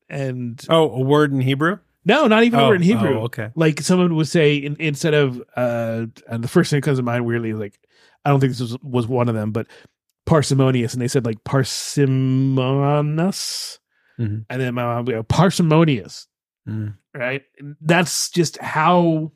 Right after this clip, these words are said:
Speaker 1: how dinner happened at my place, and that was, it was,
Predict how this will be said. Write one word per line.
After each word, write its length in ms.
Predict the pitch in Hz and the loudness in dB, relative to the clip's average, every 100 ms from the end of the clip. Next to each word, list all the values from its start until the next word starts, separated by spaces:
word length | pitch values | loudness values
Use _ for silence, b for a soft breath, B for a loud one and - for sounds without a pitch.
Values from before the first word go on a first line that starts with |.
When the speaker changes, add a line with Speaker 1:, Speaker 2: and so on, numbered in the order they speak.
| _ _ _ _ _ _ _ _ _ _ - | _ _ _ _ _ _ _ _ _ _ -4
Speaker 1:
how 200 | 165 214 | 2 2
dinner 340 | 185 285 294 | 2 -4 -4
happened 540 | 190 139 135 127 113 113 | -4 -4 -8 -10 -10 -12
at 140 | 113 | -14
my 160 | 113 104 | -14 -14
place, 380 | - 117 _ _ _ _ _ b b b b 165 | -14 -18 _ _ _ _ _ b b b b 2
and 100 | 175 | 2
that 120 | 180 | 4
was, 160 | 185 175 | 2 2
it 60 | |
was, 260 | 185 175 | 2 2